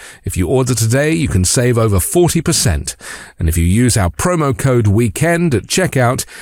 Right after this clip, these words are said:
you'll get three free towels and save an extra twenty percent.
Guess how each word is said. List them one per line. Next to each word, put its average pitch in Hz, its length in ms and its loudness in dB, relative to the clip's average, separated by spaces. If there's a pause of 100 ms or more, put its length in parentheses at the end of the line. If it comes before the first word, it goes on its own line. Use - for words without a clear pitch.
(100)
you'll 98 140 0
get 107 180 -4
three 151 520 0
free 208 340 -2
towels 90 640 0 (240)
and 87 160 0
save 120 480 2
an 160 140 0
extra 131 320 -2
twenty 123 400 -2
percent. 80 500 -2